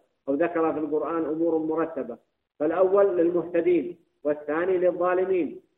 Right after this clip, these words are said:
والثالث للمعاندين الضالين، فيذكر الأمر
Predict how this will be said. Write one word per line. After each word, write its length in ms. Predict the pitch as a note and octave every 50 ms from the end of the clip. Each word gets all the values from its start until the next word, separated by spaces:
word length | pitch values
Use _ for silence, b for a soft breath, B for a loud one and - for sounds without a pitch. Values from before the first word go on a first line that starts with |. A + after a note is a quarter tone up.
| -
والثالث 500 | C#3 C#3 - - - D#3 E3+ F#3 F#3 E3
للمعاندين 920 | E3+ F3 F3+ F3+ F3+ E3+ F3 F#3 F#3 F#3+ F#3+ F3 G3 F#3+ F3 C#3+ - - - - _ _ _ -
الضالين، 760 | C#3+ C#3 D3 E3 F3+ F#3 F3+ F3+ F3+ F#3 F3+ E3 C3+ - - - _ _ _ -
فيذكر 480 | D3+ D#3+ F3 F#3 F3+ - - F3+ E3+
الأمر 420 | E3+ E3 D3+ F#3+ G#3+ A3 A#3 G#3